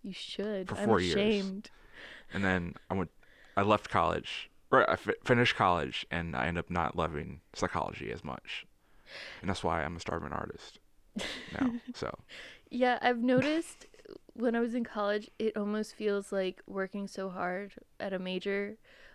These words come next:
Speaker 1: of something that you like makes you hate it.
Speaker 2: Yeah.
Speaker 1: Like, it, it makes you hate what you like because it's, like, so stressful.
Speaker 2: Yeah.
Speaker 1: He's trying so hard to get
Speaker 2: Just
Speaker 1: closer.
Speaker 2: hang out there, Eddie. All right, what are you saying?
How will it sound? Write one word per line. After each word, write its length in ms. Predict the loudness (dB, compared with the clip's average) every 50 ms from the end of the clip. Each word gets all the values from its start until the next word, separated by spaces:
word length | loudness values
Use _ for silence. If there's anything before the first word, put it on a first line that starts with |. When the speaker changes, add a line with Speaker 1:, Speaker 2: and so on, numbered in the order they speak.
| _
Speaker 1:
of 100 | -12 -8
something 280 | -6 -6 -4 -4 -6 -6
that 140 | -6 -8 -8
you 140 | -8 -6
like 320 | -2 -2 -2 -2 -2 -6 -10 -12
makes 420 | -10 -6 -6 -6 -6 -8 -10 -10
you 120 | -8 -8 -6
hate 260 | -4 -4 -6 -4 -6
it. 320 | -6 -6 -6 -8 -12 -18 -20 -20 -20 -20 -20 -20 _ _ 0
Speaker 2:
Yeah. 160 | 0 0 0 -6 -16 _ _ -20 -20 -20 -20 -20 -20 -20 -20 _ -2
Speaker 1:
Like, 300 | 0 0 0 0 -2 -12 -20 -20 -20 _ _ _ _ _ -20 _ -20 -20 _ -18 -6 -2
it, 140 | -2 -2 2 0
it 120 | 2 4
makes 280 | 4 2 2 2 0 -4
you 80 | -4
hate 300 | -4 -2 -2 -4 -4 -2
what 140 | -4 -6 -4
you 100 | -6 -4
like 400 | 0 2 2 2 0 -2 -6 -18 -20 -20 -20 _ _ -20 _ -20 _ -20 -20 -8 -6
because 360 | -6 -6 -6 -6 -8 -6 -6
it's, 160 | -8 -8 -2 -2
like, 180 | -2 -2 -4 -12
so 220 | -16 -6 -4 -4
stressful. 680 | -4 -4 0 0 2 2 0 -2 -2 -2 -2 -2 -4 -10 -16 _ _ _ _ _ _
Speaker 2:
Yeah. 260 | 0 0 0 0 -2
Speaker 1:
He's 220 | -4 -6 -8 -8
trying 300 | -8 -8 -6 -4 -4 -6
so 200 | -6 -6 -4 -4 -2
hard 380 | -2 2 4 6 6 8 8
to 60 | 6 8
get 220 | 8 8 8 8
Speaker 2:
Just 60 | 6 6 8 8 8 6 6 6
Speaker 1:
closer. 280 | 6 8 8 8 8 6
Speaker 2:
hang 160 | 4 4 4
out 140 | 4 4 4
there, 180 | 2 0 2 2
Eddie. 260 | 0 -2 -2 -4 -6 -6 -2 0
All 60 | 0
right, 80 | 0 0 -2
what 80 | -4 -4
are 40 |
you 60 | -4 -4
saying? 360 | -4 -2 -2 0 0 0